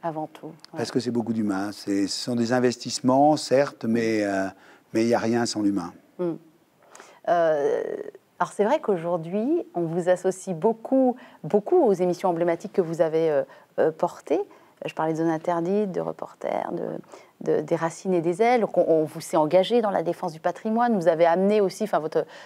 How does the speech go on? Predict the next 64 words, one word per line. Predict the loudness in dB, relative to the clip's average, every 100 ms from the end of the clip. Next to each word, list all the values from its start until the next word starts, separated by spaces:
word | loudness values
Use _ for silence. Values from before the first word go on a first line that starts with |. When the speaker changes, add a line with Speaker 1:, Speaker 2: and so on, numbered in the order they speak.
| -20 -2
Speaker 1:
présidence | 0 2 0 0
à |
France | -4 -2
Télévisions | 0 0 2
était | 2 2
la | 0
présidence | 0 0 2 0
de | 2
l'arrivée, | 2 2 0 0 2 4
euh, | 2
de | -2 -4 0
la | 0
culture | -2 0 0 0
de |
manière | -2 -2 -2
beaucoup | -2 -4
plus, | -2 2
euh, | 2
prégnante, | 2 4 4 2 -2 -20 -20 -12 0
euh, | 2 2
sur | -2 -2
la, | 0 2 2
Speaker 2:
Quand | 2
je | 2
suis | 2
arrivé | 2 2
en | 4
Speaker 1:
sur | 4
la |
Speaker 2:
deux | 4
mille | 4
cinq | 4
à | 4
Speaker 1:
chaîne. |
Speaker 2:
la | 4
tête | 2 2
de | 2
France | 0 -2
Télévisions, | 2 4 4 4
Speaker 1:
Ouais. | 4
Speaker 2:
il | 4
y | 4
avait | 4
deux | 4 4
cent | 2 -2
cinquante | -2 0 2 2
émissions | 2 2 -2
culturelles. | -2 -2 -2 0 0 -2 -8 -14 -6
Speaker 1:
Ouais. | -6 -6 -6
Speaker 2:
En | -2
deux | 2 2
mille | 2 2
dix, | 4 4 4 -4 -8 -2
au |
moment | 0 2
du | 2 2
départ, | 0 2 2 4
il | 2
y |
en | 2
avait | 2 0
près | -2
de | -2
mille. | 0 2 2 -2